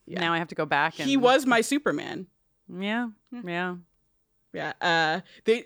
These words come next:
Speaker 1: they never officially said it, but, like, anyone with, like, paying attention, like, you knew why Dean Cain was no longer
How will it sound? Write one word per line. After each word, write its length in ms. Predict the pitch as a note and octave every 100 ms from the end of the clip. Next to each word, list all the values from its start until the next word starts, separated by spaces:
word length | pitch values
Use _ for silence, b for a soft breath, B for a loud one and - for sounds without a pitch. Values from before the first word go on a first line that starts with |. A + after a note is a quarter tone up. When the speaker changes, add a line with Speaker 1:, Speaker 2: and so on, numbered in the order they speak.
| A3+
Speaker 1:
they 140 | D4
never 260 | F4 G#4+ A#3+
officially 400 | G3 G#3 G#3+ G3+
said 160 | G#3+
it, 100 | G3+
but, 100 | G#3
like, 180 | G3+ F#3+
anyone 500 | D4 D4 C#4 A#3 G3
with, 220 | E3+ G3 -
like, 220 | D3+ - _ -
paying 200 | D#4+ A3
attention, 640 | E3 F3 D#3+ G2+ D3 F3+ _ _ _ E3+
like, 160 | C#3 _ _
you 140 | C4+
knew 120 | B3 F#3
why 580 | E3+ E3 D#3 C#3+ D3 C#3
Dean 180 | - F3+
Cain 180 | E3 D#3+
was 120 | E3
no 100 | E3+
longer 500 | D#3+ D#3 D3+ C3+ A#2